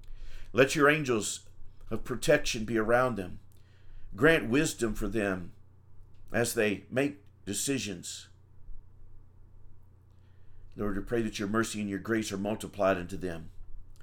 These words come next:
Lord, we pray that you raise up a parish council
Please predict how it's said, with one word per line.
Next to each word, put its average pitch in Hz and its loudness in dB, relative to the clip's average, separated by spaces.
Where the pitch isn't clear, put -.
Lord, 110 4
we 110 2
pray 117 2
that 98 -2
you 101 0
raise 110 2
up 113 2
a 85 2
parish 117 2
council 113 -2